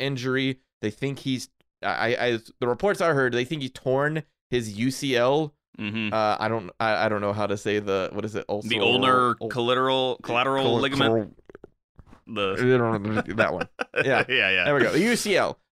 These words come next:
Speaker 1: That's what, you know, you got
Speaker 2: U C L.
Speaker 1: the A C L, your U C L. I, I, I know those things. Um,
Speaker 2: It's the
Speaker 1: unfortunately,
Speaker 2: A C L of the
Speaker 1: uh,
Speaker 2: elbow.
Speaker 1: Yeah.
Speaker 2: We can think about it like that.
Speaker 1: Essentially. Yeah. Uh, it's gonna require Tommy John surgery.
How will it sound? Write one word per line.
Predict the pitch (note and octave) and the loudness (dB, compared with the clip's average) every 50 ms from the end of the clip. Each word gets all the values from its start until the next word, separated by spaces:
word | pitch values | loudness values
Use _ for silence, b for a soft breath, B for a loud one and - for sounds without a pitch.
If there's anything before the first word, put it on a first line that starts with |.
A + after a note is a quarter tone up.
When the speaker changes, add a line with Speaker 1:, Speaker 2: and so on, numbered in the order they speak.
| - - | -4 -2
Speaker 1:
That's | D#3+ E3 - | 0 0 2
what, | F#3+ F3 D#3 C3+ | 2 2 2 4
you | D3+ D3 | 4 2
know, | D3 | 2
you | D3+ D3+ | 2 2
got | D#3+ E3 | 2 0
Speaker 2:
U | - | 0
C | C#3+ D#3 C#3+ - | 0 -2 0 2
L. | F3 | 2
Speaker 1:
the | F#3 | 0
A | F3+ | 0
C | - - F#3 F3 E3+ | 0 -2 0 2 2
L, | E3 E3 | 4 4
your | D#3+ D3+ C3+ | 2 2 2
U | C3 C3+ C3+ | 2 2 0
C | B2+ - A2+ F#2+ | -2 -2 -4 -4
L. | E2 D#2 D2 | -2 -2 0
I, | F#2 G#2+ G#2+ | 0 0 0
I, | E2+ F2+ B2 B2 A2+ - - B2 | 0 0 0 0 0 -2 -2 -2
I | |
know | B2+ B2+ B2 B2 | -2 0 0 0
those | A2+ G#2+ F#2+ F#2 | 0 -2 -4 -4
things. | - - - - _ _ _ _ _ _ _ _ - | -6 -12 -18 -18 _ _ _ _ _ _ _ _ 0
Um, | B2 B2 B2 B2 A#2+ A#2+ A#2 A#2 | 2 2 4 4 4 2 2 0
Speaker 2:
It's | - - | -2 -2
the | C3+ | -2
Speaker 1:
unfortunately, | C3+ B2+ - - E3+ E3+ D#3 - - D3+ C#3+ C#3 B2 - C3+ C#3+ | -2 -2 -2 0 0 2 2 0 0 -2 -2 0 0 2 2 2
Speaker 2:
A | C3 | 2
C | C3 C3 C3+ D3 C#3 C3+ | 2 0 2 2 2 4
L | C3 B2+ B2+ B2 A2+ | 4 4 4 4 2
of | A2+ G#2+ | 2 0
the | G#2 | 0
Speaker 1:
uh, | G#2+ G2 | 0 2
Speaker 2:
elbow. | F#2 F#2+ F#2+ G2 F#2 - G#2+ C3+ - _ _ - - _ _ _ _ _ _ _ - | 0 0 -2 -4 -6 -6 -6 -8 -12 _ _ -20 -20 _ _ _ _ _ _ _ -2
Speaker 1:
Yeah. | C3+ C#3+ D3+ C3+ D3+ A#2+ A2 | 0 2 4 4 4 2 2
Speaker 2:
We | G2+ | 0
can | A2 G2 | 0 -2
think | G2+ G#2 | -2 -2
about | G2 G2 F#2+ | 0 0 0
it | F#2 | 0
like | D#2+ G#2+ | 0 -2
that. | B2+ - | -2 2
Speaker 1:
Essentially. | - F#3+ A3 - - D3 A#2 G#2 G#2 A2 A2 - - _ _ _ _ _ _ _ _ _ _ _ _ - | 2 0 0 0 0 0 0 0 0 0 -2 -4 -6 _ _ _ _ _ _ _ _ _ _ _ _ -4
Yeah. | - C3+ D#3+ D#3+ B2+ G#2 E2 - _ _ - | -2 0 2 2 2 0 -2 -4 _ _ -2
Uh, | C3 C3+ C3+ C3 C3 - | 0 2 2 2 2 2
it's | C3+ C3 - | 0 -2 0
gonna | E3+ E3+ E3+ E3+ E3 | 0 0 2 2 2
require | D3+ D3 C#3+ - D3+ C#3 C#3+ D3 D#3 D#3+ D#3+ D3+ C#3 | 0 0 -2 0 0 2 2 4 4 4 2 2 0
Tommy | C#3 - C3+ C3+ C#3 D3+ D#3 | -2 -2 0 0 0 0 0
John | C#3 D3+ C#3 C#3 D3 | 0 -2 -2 -2 -4
surgery. | C#3+ - D3 C#3+ D3 C3+ C#3+ D3+ D3+ D3 D3 D3 D3 D3 | -4 -2 0 0 0 -2 -2 -2 0 0 0 -2 -2 -6